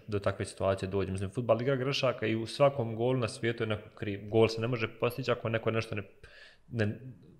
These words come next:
ne, ne uradi nešto od čega je mogao uraditi bolje iz protivničke ekipe. Tako da, ono, mislim, tu, po meni to samo stvar pitanja te zone koja se zanemaruje i sad, ono, da li bi individualno prebacio,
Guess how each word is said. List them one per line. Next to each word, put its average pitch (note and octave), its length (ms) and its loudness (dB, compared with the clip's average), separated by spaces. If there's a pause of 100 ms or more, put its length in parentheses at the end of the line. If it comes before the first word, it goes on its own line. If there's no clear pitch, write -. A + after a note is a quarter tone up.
ne, A2+ 200 4
ne A#2 280 4
uradi B2 440 8
nešto C#3 300 6
od A#2 60 4
čega A2+ 200 4
je A2+ 40 8
mogao A#2 240 6
uraditi G#2+ 320 10
bolje G2+ 180 6
iz F2+ 80 -2
protivničke F#2+ 600 -4
ekipe. - 500 -8 (720)
Tako F#2 240 -6
da, G2 60 0
ono, F#2 140 -2
mislim, F#2 300 -8 (120)
tu, - 100 -4 (760)
po G#2 100 12
meni G#2 200 10
to A2+ 180 6
samo A2+ 240 6
stvar A#2 360 8 (140)
pitanja A2+ 420 6
te A2 320 8
zone A#2+ 640 6 (520)
koja A2+ 240 6
se A#2 140 2
zanemaruje A2+ 720 6
i G#2 40 4
sad, G#2 220 4
ono, F#2 240 2 (460)
da G2+ 160 8
li G2 120 6
bi G#2 80 8
individualno G2+ 460 8
prebacio, G2+ 800 4